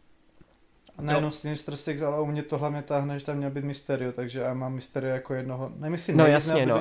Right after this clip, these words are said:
Speaker 1: záporáka,
Speaker 3: Bruce Campbell jako
Speaker 1: ale
Speaker 3: Mysterio,
Speaker 1: jednoho z,
Speaker 3: to je
Speaker 1: takže,
Speaker 3: jasný.
Speaker 1: takže skrz Mysteria určitě.
Speaker 2: Asi souhlasím s váma, první by byl ten Spider-Man,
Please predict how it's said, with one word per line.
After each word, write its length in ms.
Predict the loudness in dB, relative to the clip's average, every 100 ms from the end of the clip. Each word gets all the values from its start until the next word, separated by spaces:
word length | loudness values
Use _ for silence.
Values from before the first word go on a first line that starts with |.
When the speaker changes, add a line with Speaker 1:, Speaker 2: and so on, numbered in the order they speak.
| 6
Speaker 1:
záporáka, 100 | 8
Speaker 3:
Bruce 160 | 8 8
Campbell 300 | 10 12 10
jako 120 | 8
Speaker 1:
ale 40 | 6
Speaker 3:
Mysterio, 200 | 6 6
Speaker 1:
jednoho 240 | 4 4 2
z, 60 | 2
Speaker 3:
to 280 | 0 0
je 60 | 0
Speaker 1:
takže, 180 | 0 -2
Speaker 3:
jasný. 200 | -4 -8 -18 -20 _ -10
Speaker 1:
takže 160 | -6
skrz 200 | -4 -2
Mysteria 440 | -4 -4 -2 0 0
určitě. 460 | -4 -10 -14 -14 -16 _ _ _ _ -20 -20 -20 _ _ -8
Speaker 2:
Asi 180 | -6
souhlasím 320 | -2 -2 -2 -4
s 100 | -2
váma, 220 | -2 -2
první 240 | -4 -6
by 100 | -6
byl 240 | -2 -2 -2
ten 240 | -4 -6
Spider-Man, 760 | -6 -6 -4 -4 -4 -4 -6